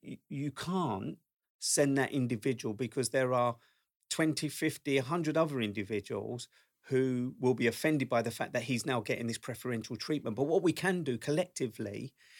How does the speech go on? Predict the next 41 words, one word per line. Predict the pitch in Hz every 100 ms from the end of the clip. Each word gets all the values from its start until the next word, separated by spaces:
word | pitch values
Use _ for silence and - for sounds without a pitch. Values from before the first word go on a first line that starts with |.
| - -
is | 110
we | 139 139
can | 139 135
make | 156 165 165
sure | - 151 127
that | -
individuals | 165 170 160 151 131 139 123
like | 143 160
that | 139 131 -
guy | 139 127 101 - - - _ _ -
in | 165
that | 165 151 -
prison | - 123 120 110 113 - _ _
are | 123 131 147
all | 151 147 147 - - _ _ _ - -
able | 156 175 156 165 143
to | - 139
find | - - 139 135 120
some | - 120 139
meaningful | 170 196 180 - 165
work | 147 117 98 110 - - _ _ -
or | 135 143
activity | - - 135 117 - 107 110
where | 113 113
they | 127 123
can | 117 131 117 113 _ -
pay | - 139 143
for | 135
the | 127 113
things | 131 120
that | -
his | - 127
parents | - 135 123 120
are | 123
not | 123
gonna | 123 120
be | 117
able | 117 120
to | -
pay | - 127 117
for | - 113 110